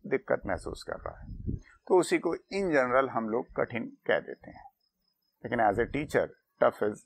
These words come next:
not a word in the subject of a particular teacher। खैर, आज का topic है माइक्रो प्रोपोगेशन। बहुत आसान सा शब्द, इसको अगर आप decipher कर लें,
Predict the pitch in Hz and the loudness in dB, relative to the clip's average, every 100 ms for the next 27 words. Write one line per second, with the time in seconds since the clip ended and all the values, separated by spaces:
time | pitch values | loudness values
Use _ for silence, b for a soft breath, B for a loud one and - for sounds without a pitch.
0 | _ _ _ _ 104 113 127 127 117 87 | _ _ _ _ -6 4 4 4 0 -2
1 | 82 80 - _ _ _ - 123 101 - | -6 -6 -10 _ _ _ -2 0 0 0
2 | 92 82 104 - - _ - 95 95 - | -2 2 -2 -2 -20 _ -6 -6 -6 -2
3 | 98 - - - - _ - 104 - - | -4 -4 -10 -12 -12 _ -10 -10 -10 -20
4 | _ _ _ _ _ b b _ - 156 | _ _ _ _ _ b b _ 6 6
5 | 120 - - 123 123 113 123 120 165 127 | 6 4 2 2 2 4 4 2 -2 2
6 | 98 - - _ - - 113 131 - 170 | 0 0 -12 _ -16 -2 4 4 2 4
7 | 180 175 - 117 110 104 107 - 104 - | 4 4 2 0 0 -2 -4 -6 -10 -12
8 | - - - - 160 151 165 151 139 143 | -18 -20 -14 2 4 6 6 4 4 2
9 | 139 - 135 139 - 269 _ _ _ _ | 2 -2 0 0 -2 -10 _ _ _ _
10 | _ _ - 131 127 127 120 107 117 143 | _ _ 2 4 6 6 6 6 4 4
11 | - 170 151 123 113 117 | 6 6 8 6 4 -2